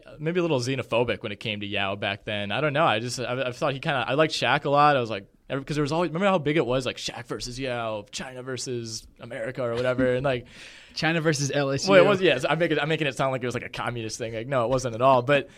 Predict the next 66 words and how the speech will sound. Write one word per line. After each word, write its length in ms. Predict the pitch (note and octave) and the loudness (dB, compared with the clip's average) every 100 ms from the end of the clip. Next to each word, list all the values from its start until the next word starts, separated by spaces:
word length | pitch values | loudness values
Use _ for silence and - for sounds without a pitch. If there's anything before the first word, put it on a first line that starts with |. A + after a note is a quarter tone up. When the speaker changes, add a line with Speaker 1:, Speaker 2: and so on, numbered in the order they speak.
| - - | -6 2
Speaker 1:
it 40 | |
was 140 | G#3+ | 4
like, 160 | A3 F3 | 6 6
no, 140 | A#3+ | 8
I 100 | E4 | 8
like 200 | D3+ G#3+ | 8 4
Shaq. 380 | A3 C#4 F#4 G#2+ | 2 2 4 2
You 60 | A2+ | -2
can't, 160 | G3+ | -8
you 60 | G#3+ | -8
can't 240 | E3 B3 | -4 0
like 180 | F3+ C#3 | 2 2
both. 320 | B2+ G3 F#3 | 4 4 4
You 80 | C#3+ | 0
have 80 | D#3 | -2
to 80 | D#3 | -2
pick, 300 | - D#3 - | -6 -4 -4
pick 160 | F3 | -2
one 100 | F3+ | 0
or 40 | F#3 | 0
the 120 | C3+ | 2
other. 220 | F3+ C3 | 0 0
And 200 | A2+ A#2 | -2 -2
now, 220 | C3+ E3+ | 4 6
like, 240 | E3 A#2+ A2+ | 8 4 0
Yao 220 | A#2+ E3+ | 2 2
just 100 | F#3+ | 2
seems 120 | - | -2
like 100 | C3 G#2 | -6 -6
a 40 | |
cool 240 | - C#3+ | -6 -6
guy. 400 | F#2+ A2+ G2+ - - | -4 -6 -6 -10 -6
I 80 | - | -2
don't 160 | C3+ | 0
know 140 | B2 C3+ | 0 0
Speaker 2:
Oh, 40 | |
Speaker 1:
him, 80 | G#2+ | 0
obviously, 340 | A2 A2 G#2+ | -4 -4 -4
Speaker 2:
yeah. 60 | A2+ | -4
Speaker 1:
at 80 | G#2+ | -2
all, 160 | A2 | -2
but 120 | C3+ B2 | -2 -2
he 120 | C#3 | -4
just 160 | C#3 | -6
seems 180 | - D3+ | -6 -4
like 80 | D3+ | -4
a 60 | B2+ | -4
cool 240 | D#3 C#3+ | -2 -2
dude 280 | A#2+ D3+ B2 | -2 -2 -2
now. 160 | A2 A2+ | -4 -2
I 80 | B2 | -2
think 140 | D#3+ | -2
they 80 | B2 | -2
both 200 | B2 F#3+ | -2 -4
seem 160 | G2+ | -6
like 140 | F#2 A2 | -12 -10
cool 180 | A#2 A2+ | -10 -6
guys. 260 | A#2 A2+ | -4 -4
So 120 | - | -2
I, 60 | C#3 | -2
I 120 | D#3 | 2
like 220 | E3+ G3 | 4 4
him 80 | D3+ | 2
now. 220 | A#2+ C#3 | 0 2
I 100 | A2 | 2
just, 200 | B2 B2+ | 0 -4